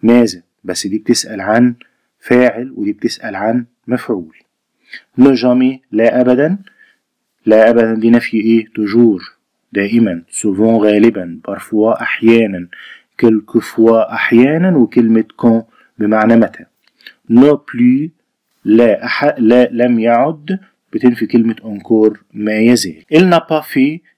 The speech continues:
هي لم تعمل، نقط يوجا. هنا هختار إيه؟ هختار دو، لأن هنا الجملة أصلها دي، مع النفي اتحولت إلى دو. ماريون نيم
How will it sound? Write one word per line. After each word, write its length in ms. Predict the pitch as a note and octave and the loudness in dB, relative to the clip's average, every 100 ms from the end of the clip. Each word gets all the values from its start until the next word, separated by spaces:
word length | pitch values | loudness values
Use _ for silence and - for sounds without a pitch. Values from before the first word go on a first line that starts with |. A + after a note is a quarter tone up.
| _ | _
هي 380 | - B2+ A#2 E2+ _ _ _ A#2+ | 0 2 2 -2 _ _ _ -6
لم 220 | A2 G#2 | -4 -4
تعمل، 580 | - C3 C#3+ E3+ G#3+ A#3 _ _ _ _ | 0 0 0 -2 -4 -4 _ _ _ _
نقط 400 | A2 A#2+ B2 - | -2 0 -2 0
يوجا. 340 | C3+ B2+ G#2+ F#2+ _ _ _ _ _ _ _ | 4 4 2 -4 _ _ _ _ _ _ _
هنا 300 | C3 B2+ A#2+ | 0 2 2
هختار 460 | G#2 - - B2 - | -2 -12 -4 -4 -2
إيه؟ 380 | A2+ A#2 A#2 - | 0 0 0 -6
هختار 380 | - - A#2 | -18 -4 -4
دو، 380 | G#2 G#2 B2+ G#2+ - _ - _ | -2 2 4 4 -4 _ -20 _
لأن 260 | G2 F#2+ G2+ | -6 -6 -4
هنا 520 | G2+ - A#2 A2 - - | -6 -2 0 0 -2 -8
الجملة 600 | G2 F#2+ A#2+ A2+ F2+ E2 | -12 0 0 2 -2 -6
أصلها 400 | - - A#2+ A2+ | -8 -2 0 -2
دي، 440 | G2 A2 E3 A#3 - _ _ _ _ | -8 -4 -2 -2 -4 _ _ _ _
مع 240 | A2 G2 | -6 -4
النفي 400 | G2+ G#2+ D3+ - | 0 0 0 -2
اتحولت 580 | A2+ - G2 G2 G#2+ G#2+ | -8 -8 -6 -4 -2 -4
إلى 260 | G2 G2 G#2 | -8 -8 -8
دو. 220 | G2+ D#2+ - | -8 -14 -4
ماريون 640 | B2+ C3 C3+ E3 G#3+ D#3 | 2 4 4 2 0 2
نيم 320 | C3+ F3+ G#3+ | 2 2 0